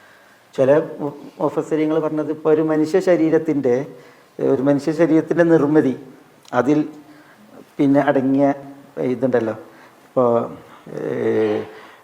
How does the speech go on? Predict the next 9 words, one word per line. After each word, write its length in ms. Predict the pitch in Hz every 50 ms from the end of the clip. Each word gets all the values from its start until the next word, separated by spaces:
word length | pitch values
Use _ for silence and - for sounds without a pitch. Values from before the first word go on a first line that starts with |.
| _ _ - -
ലവണങ്ങൾ, 760 | 127 120 123 117 120 123 120 120 117 117 117 113 110 - - - -
അതേപോലെ 480 | - 120 123 127 120 123 127 123 120 127
തന്നെ 100 | 127 120
അതിലടങ്ങിയിട്ടുള്ളതായ 1000 | 113 120 127 127 120 123 120 123 120 117 - 120 117 113 113 113 113 117 113 113 - - - - - -
പിന്നെ 180 | - 135 127 123
രാസവസ്തുക്കൾ, 760 | 131 131 123 123 - 139 127 117 - - 120 113 - 123 123
ഇതൊക്കെ 260 | 110 123 117 - 135
ഉണ്ടല്ലോ, 300 | 110 110 107 104 104 - - -
അതിനെ, 500 | 113 110 117 117 120 127 143 175 180